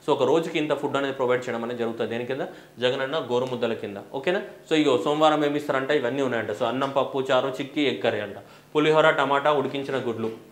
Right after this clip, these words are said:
Next కూరగాయ అన్నం, ఆలు కుర్మా, ఉడికించిన గుడ్డు, చిక్కీ. So, ఇవన్నీ కూడా మనకి పెట్టడం అనేది జరుగుతుంది. శనివారం నాడు ఏం పెడతారో చూద్దాం ఒకసారి. అన్నము, సాంబారు, స్వీట్ పొంగల్ అంట. శుక్రవారం నాడు లక్ష్మీదేవికి ఏం పెడుతున్నారు? అన్నము,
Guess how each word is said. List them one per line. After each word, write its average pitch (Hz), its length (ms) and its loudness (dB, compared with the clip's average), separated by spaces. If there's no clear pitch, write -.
Next 139 200 -4
కూరగాయ 151 420 4
అన్నం, 151 240 0
ఆలు 127 260 4
కుర్మా, 143 300 0
ఉడికించిన 135 520 -2
గుడ్డు, 131 160 -2
చిక్కీ. 117 380 -6
So, 160 60 2
ఇవన్నీ 160 320 2
కూడా 160 160 2
మనకి 151 280 0
పెట్టడం 135 340 -2
అనేది 131 180 -2
జరుగుతుంది. 123 420 -2
శనివారం 127 420 2
నాడు 123 160 0
ఏం 117 100 -2
పెడతారో 113 280 -2
చూద్దాం 110 240 -6
ఒకసారి. 110 260 -8
అన్నము, 127 440 -2
సాంబారు, 113 420 -4
స్వీట్ 135 240 -6
పొంగల్ 107 240 -2
అంట. 101 160 -10
శుక్రవారం 135 640 0
నాడు 135 280 -4
లక్ష్మీదేవికి 123 540 -6
ఏం 117 100 -6
పెడుతున్నారు? 117 380 -6
అన్నము, 123 320 -6